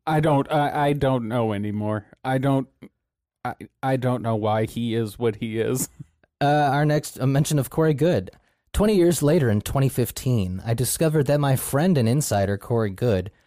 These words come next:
Speaker 2: had heard about a group of blue-skinned, gray-style extraterrestrials who had met with President Eisenhower in the nineteen fifties.
Speaker 1: These would be the blue avians, I take it?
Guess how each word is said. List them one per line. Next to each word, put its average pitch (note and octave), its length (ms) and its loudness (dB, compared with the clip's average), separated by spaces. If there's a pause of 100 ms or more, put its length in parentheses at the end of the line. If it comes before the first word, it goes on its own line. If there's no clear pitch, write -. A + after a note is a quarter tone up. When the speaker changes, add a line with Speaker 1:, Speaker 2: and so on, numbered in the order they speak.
(220)
Speaker 2:
had C#3 140 0
heard C#3 180 2
about C#3 180 2
a C#3 60 0
group D3 260 0
of G#2+ 180 0
blue-skinned, A2+ 840 -2
gray-style A2+ 720 0
extraterrestrials G#2+ 1000 -2 (340)
who C3+ 140 2
had B2 100 2
met C#3 200 2
with C3+ 200 -2
President C3 440 2
Eisenhower F#2+ 640 2
in G2+ 140 2
the G2+ 60 2
nineteen F#2 420 0
fifties. F#2+ 520 -2 (140)
Speaker 1:
These B2+ 340 0
would B2 140 0
be A#2 160 -2
the A2 200 -4
blue A#2+ 380 0 (120)
avians, C3+ 640 0
I C#3+ 100 0
take C#3 320 -4
it? E3 160 -6